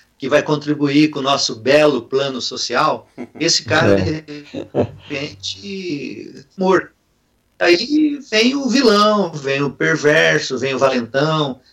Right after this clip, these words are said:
Speaker 1: é, desperta o, o leão, né, o que tá dentro da, da pessoa. E pro lado da, dela pensar numa maldade.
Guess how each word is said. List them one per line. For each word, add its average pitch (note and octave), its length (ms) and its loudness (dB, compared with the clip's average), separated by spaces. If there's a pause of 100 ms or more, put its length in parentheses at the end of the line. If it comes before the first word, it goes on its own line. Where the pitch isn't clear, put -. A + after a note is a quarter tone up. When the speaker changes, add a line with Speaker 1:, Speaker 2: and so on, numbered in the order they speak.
(240)
Speaker 1:
é, C3 340 2 (760)
desperta E3 920 2 (400)
o, B2 1080 -2 (160)
o D3 120 2
leão, D3+ 440 6
né, D#3 220 4
o B2+ 240 -2
que - 180 -12
tá C3+ 140 0
dentro C3+ 320 -6
da, B2 260 0
da B2+ 140 0
pessoa. D3 680 2 (420)
E D3 100 6
pro D3+ 120 0
lado F3+ 360 2
da, G3 380 2
dela F3 260 0
pensar F3+ 360 -2
numa F#3+ 160 0
maldade. C3 760 0